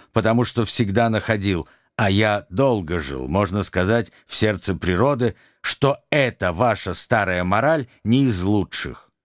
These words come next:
Люди выворачивают по-своему правила Господне, сообразно своим злым желаниям. Их дьявольская злоба издевается над его приказаниями».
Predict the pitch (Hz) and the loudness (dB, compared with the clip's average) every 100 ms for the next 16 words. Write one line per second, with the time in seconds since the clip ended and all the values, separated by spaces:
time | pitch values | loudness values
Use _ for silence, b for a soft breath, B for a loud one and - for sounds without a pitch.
0 | _ _ _ _ - 98 123 135 117 104 | _ _ _ _ -2 2 2 2 0 0
1 | 104 113 131 120 117 110 104 - 107 - | 0 0 0 -2 -2 0 0 -2 -2 -2
2 | 113 127 117 107 92 107 107 101 95 85 | 0 2 2 0 0 0 0 0 -2 -2
3 | 95 - 101 80 - 62 - B B B | -4 -2 -2 -4 -6 -16 -16 B B B
4 | - 107 95 113 117 101 98 101 107 117 | 2 2 2 0 0 -2 -2 0 2 2
5 | 101 90 117 113 98 113 117 101 73 65 | 0 2 2 2 0 2 2 0 -4 -14
6 | 58 - b b 135 85 71 92 113 101 | -16 -20 b b 0 0 -2 0 2 0
7 | 87 - 95 92 80 127 131 107 - b | -4 0 0 2 2 2 2 0 -4 b
8 | 143 107 85 98 113 135 123 - 104 107 | 0 0 0 2 2 2 -2 -2 0 0
9 | 85 82 95 85 101 101 92 107 101 117 | 0 0 0 2 -2 -2 -2 0 2 0
10 | 85 69 64 58 | -2 -6 -10 -10